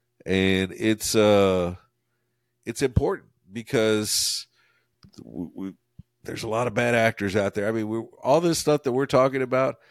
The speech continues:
it's all money driven. And if there's money in it,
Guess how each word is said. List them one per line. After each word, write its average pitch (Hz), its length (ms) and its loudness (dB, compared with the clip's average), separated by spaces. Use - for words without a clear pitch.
it's 110 220 -4
all 117 300 4
money 110 300 -4
driven. 95 460 -2
And 101 520 -2
if 101 140 -2
there's 120 240 0
money 120 360 2
in 131 100 -2
it, 131 160 -6